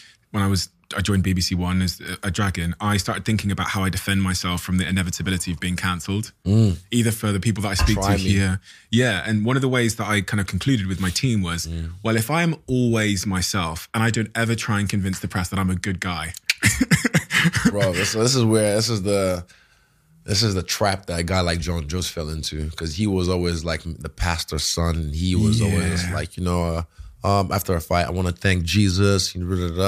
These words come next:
Speaker 2: da. You know, "I wanna be sponsored by Nike and, you know, our kids,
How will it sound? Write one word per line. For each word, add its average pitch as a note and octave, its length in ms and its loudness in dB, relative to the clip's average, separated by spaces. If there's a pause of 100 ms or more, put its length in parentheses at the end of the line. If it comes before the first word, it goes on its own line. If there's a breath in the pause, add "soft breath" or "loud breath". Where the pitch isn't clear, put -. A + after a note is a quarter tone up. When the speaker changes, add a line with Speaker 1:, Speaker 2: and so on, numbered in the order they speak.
Speaker 2:
da. F#2+ 60 -4 (200 loud breath)
You - 80 -8
know, E2 60 0
"I - 20 2
wanna F2 120 2
be F2 60 -4
sponsored E2+ 460 -2
by D#2 160 0
Nike G2+ 840 0
and, E2 340 0
you F#2 100 -4
know, E2 140 -2 (100)
our F2+ 220 -2
kids, - 500 -4